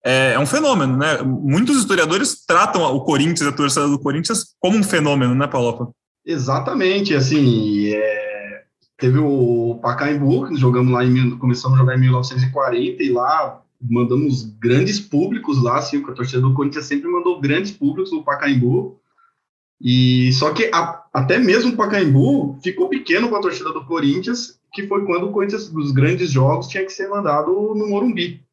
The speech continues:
Speaker 2: E aí, no Morumbi, o Corinthians foi muito vitorioso, vitorioso, assim, tem muito título do Corinthians no Morumbi. É, eu, o primeiro ti-, a primeira vez que eu fui no estádio foi no Morumbi, por exemplo.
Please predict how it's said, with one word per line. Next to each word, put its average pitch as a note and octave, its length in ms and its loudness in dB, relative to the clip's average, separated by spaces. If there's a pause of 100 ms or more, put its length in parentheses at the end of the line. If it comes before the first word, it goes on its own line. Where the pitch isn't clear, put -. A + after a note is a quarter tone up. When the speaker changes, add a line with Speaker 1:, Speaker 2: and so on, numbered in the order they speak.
(540)
Speaker 2:
E A#2 160 -2
aí, A2+ 360 0
no G#3 80 0
Morumbi, G3+ 840 2
o - 60 -8
Corinthians C#3+ 500 -2
foi A#3 220 -4 (160)
muito E3 440 0
vitorioso, A2 720 0
vitorioso, A2 480 -4
assim, A2 140 -6
tem G3 240 2
muito F3+ 460 0
título C3 380 0
do B2+ 120 0
Corinthians B2+ 440 2
no C#3 60 4
Morumbi. F#3+ 560 -2 (680)
É, A2 300 -4
eu, C3 60 2
o B2+ 220 2
primeiro C3 360 6
ti-, - 220 -4
a C3 60 2
primeira C3+ 360 6
vez G3+ 160 0
que - 80 -2
eu F#3+ 80 2
fui E3+ 180 -2
no E3 80 0
estádio C3 520 -2
foi D#3+ 120 -2
no F3 80 -2
Morumbi, E3 460 2
por A#2+ 140 -2
exemplo. A2 500 -6